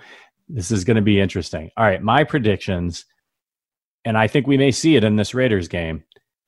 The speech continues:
I think Le'Veon Bell finishes with forty receptions for four hundred yards.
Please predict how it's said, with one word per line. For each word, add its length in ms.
I 140
think 180
Le'Veon 520
Bell 280
finishes 500
with 140
forty 400
receptions 580
for 140
four 240
hundred 280
yards. 400